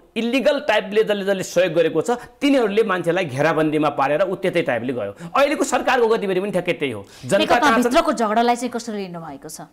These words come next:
Speaker 1: हजुर?
Speaker 2: विवादलाई, नेकपा भित्रको विवादलाई।
Speaker 1: मैले त्यही भन्दै थिएँ, कुरै त्यही हो नि। मैले के भने कि प्रधानमन्त्रीको आगमन,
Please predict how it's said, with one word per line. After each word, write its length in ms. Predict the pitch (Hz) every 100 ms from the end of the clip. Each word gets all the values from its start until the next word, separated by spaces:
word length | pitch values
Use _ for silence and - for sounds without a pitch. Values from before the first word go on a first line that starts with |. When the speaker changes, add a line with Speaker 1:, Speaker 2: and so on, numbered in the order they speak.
| -
Speaker 1:
हजुर? 200 | 135 180
Speaker 2:
विवादलाई, 420 | 226 214 202 185
नेकपा 360 | 185 202 196 170
भित्रको 360 | 160 170 165
विवादलाई। 480 | 170 170 151 147 131 -
Speaker 1:
मैले 200 | 160 160
त्यही 200 | 160 170
भन्दै 240 | 120 110
थिएँ, 140 | 104 -
कुरै 240 | 190 226
त्यही 160 | 196 127
हो 100 | 101
नि। 160 | 120 127 _ _ _
मैले 220 | 151 190 214
के 160 | 180
भने 200 | 147 143
कि 220 | 147 208 - _ _ _ _ _ _ -
प्रधानमन्त्रीको 1400 | 220 247 269 269 269 285 285 165 120 - _ _ 185
आगमन, 720 | 254 196 214 226 247 247 151